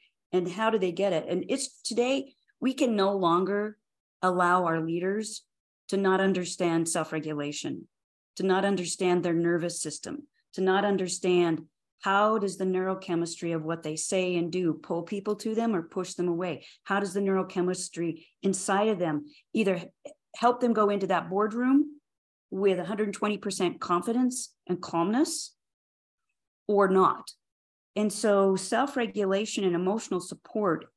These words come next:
is something that if you don't have that as a leader right now, my opinion, you're gonna get left behind because other people are gonna be making better decisions.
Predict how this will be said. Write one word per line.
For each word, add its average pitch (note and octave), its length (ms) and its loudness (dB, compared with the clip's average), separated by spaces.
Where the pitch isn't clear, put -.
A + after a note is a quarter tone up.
is G#3+ 500 0
something F3 580 -4
that F3 200 -2
if F3+ 180 -8
you G3+ 140 -6
don't G3 380 -2
have G3 200 -4
that F#3 140 -2
as E3 140 -4
a D#3 80 -8
leader F3 180 -2
right G3 180 -2
now, G#3+ 200 -2
my F3+ 180 0
opinion, G3+ 560 -2
you're F#3+ 120 -2
gonna A#3+ 160 2
get B3+ 180 0
left F3 220 -2
behind E3 400 -4
because G#3 240 2
other G#3 180 4
people A3+ 320 -4
are F#3 60 2
gonna F#3 180 2
be F3 140 0
making E3 380 -2
better F#3+ 260 -2
decisions. E3+ 760 -6